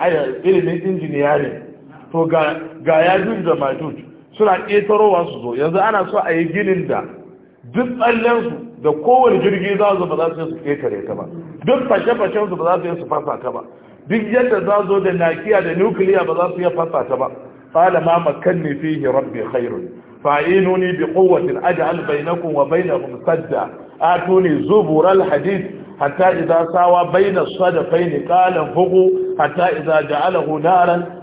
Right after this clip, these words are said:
qala atuni ufrigh alayhi qitra."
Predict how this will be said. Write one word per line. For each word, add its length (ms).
qala 320
atuni 400
ufrigh 480
alayhi 380
qitra." 340